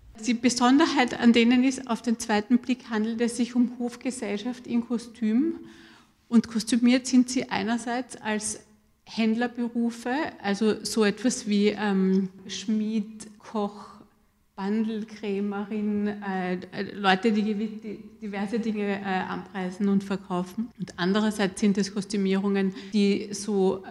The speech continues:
Wunschvorstellungen einer ländlichen Idylle darstellen, also als, als Gärtnerin, Schäferin, Bauer. Und es sind, es ist eben diese Adelsgesellschaft kostümiert,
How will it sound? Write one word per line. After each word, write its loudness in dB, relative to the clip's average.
Wunschvorstellungen -2
einer -4
ländlichen -2
Idylle -4
darstellen, -6
also 0
als, -2
als -6
Gärtnerin, 0
Schäferin, -4
Bauer. -6
Und 2
es -4
sind, -2
es -12
ist 0
eben 0
diese 0
Adelsgesellschaft -4
kostümiert, -10